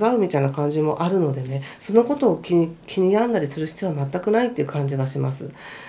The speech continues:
で、そして、でもまあ、水亀座さんはそんなにそのこと気にしないみたいで、あの、七月は七月の新たな喜び、新たな期待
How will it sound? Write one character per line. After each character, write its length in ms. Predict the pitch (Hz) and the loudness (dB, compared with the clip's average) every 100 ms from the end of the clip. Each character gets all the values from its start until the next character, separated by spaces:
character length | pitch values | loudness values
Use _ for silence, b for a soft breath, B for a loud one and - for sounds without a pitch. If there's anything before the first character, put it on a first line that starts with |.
| B | B
で、 100 | 220 | -2
そ 160 | 220 285 | 0 -2
し 80 | - | 2
て、 280 | 349 294 B B B - | 4 4 B B B -2
で 80 | 302 | 2
も 120 | 220 | 2
ま 140 | 208 | 2
あ、 40 | 185 | 2
水 180 | 185 208 | 2 2
亀 180 | 254 | 2
座 120 | 277 285 | 2 2
さ 100 | 311 | 2
ん 40 | |
は 80 | 285 | 4
そ 120 | 226 | 4
ん 40 | 202 | 6
な 100 | 214 | 6
に 80 | |
そ 80 | 220 | 4
の 80 | 226 | 2
こ 100 | 226 | 2
と 100 | 190 | -4
気 140 | - | -2
に 100 | 160 | -2
し 100 | 156 | 0
な 140 | 185 180 | 2 4
い 40 | |
み 100 | 196 | 2
た 120 | 196 139 | 2 2
い 60 | |
で、 280 | 143 147 139 - - - - - - - - - - | 4 4 2 -6 -20 -20 -20 -20 -20 -20 -20 -20 -4
あ 100 | 180 | 0
の、 120 | 180 | 0
七 160 | 175 226 | 2 2
月 240 | 226 233 | 2 4
は 80 | 156 | 0
七 160 | 147 214 | 0 0
月 240 | 226 233 | 0 2
の 260 | 311 285 196 | 4 4 4
新 160 | 202 | 4
た 100 | 190 | 4
な 100 | 147 | 2
喜 80 | 139 143 147 151 | 2 2 0 -2
び、 140 | 185 - B B B | -4 -10 B B B
新 200 | 208 190 | 2 2
た 100 | 147 | 0
な 140 | 131 | -2
期 200 | 135 - | -4 -4
待 200 | 175 | -2